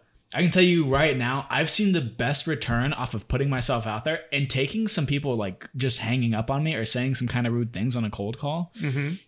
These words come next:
Speaker 1: Dude, you're interrupting their day. Like, of course, people are gonna be a little bit annoyed, but if you're coming from a genuine, empathetic place, like, there's not, I mean, you don't have anyone to really be upset. Like, you're coming from an honest, genuine place. You're trying to help them.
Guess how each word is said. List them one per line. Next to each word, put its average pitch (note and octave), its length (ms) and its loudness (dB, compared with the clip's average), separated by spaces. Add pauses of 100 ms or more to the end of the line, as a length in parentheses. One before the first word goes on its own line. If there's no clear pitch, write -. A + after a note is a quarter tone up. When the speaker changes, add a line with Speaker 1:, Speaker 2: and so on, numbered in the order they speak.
(260)
Speaker 1:
Dude, F3 180 4
you're D#3 100 4
interrupting E3+ 440 2
their C#3+ 120 2
day. F#2+ 380 -2
Like, C3+ 140 0
of C#3 100 -2
course, E3+ 240 2
people D3+ 220 2
are C#3 40 4
gonna C3+ 120 2
be C3 80 4
a A#2 40 2
little A#2+ 240 2
bit B2 140 0
annoyed, G#2 340 0
but A#2 120 0
if A#2 60 0
you're B2 100 0
coming C#3+ 200 2
from C#3 140 -2
a A2+ 60 2
genuine, G#2+ 440 2
empathetic G#2+ 520 -4
place, - 500 -4 (340)
like, G2 240 -6 (1500)
there's A#2+ 240 2
not, C3+ 220 -2
I C3+ 60 -2
mean, A#2+ 240 0 (220)
you D3 320 2
don't A3+ 160 2
have E3+ 180 4
anyone D3+ 320 2
to B2+ 60 0
really B2 280 2
be A#2 260 -4
upset. B2+ 360 0
Like, A#2 200 -8 (280)
you're C3+ 140 -2
coming F3 220 -2
from D#3 160 -4
an B2 60 -4
honest, A2 480 -4
genuine G#2+ 360 -2
place. G2+ 380 -4
You're A#2+ 120 0
trying F3+ 280 0
to B2+ 60 0
help F#2+ 200 -2
them. A#2 200 -4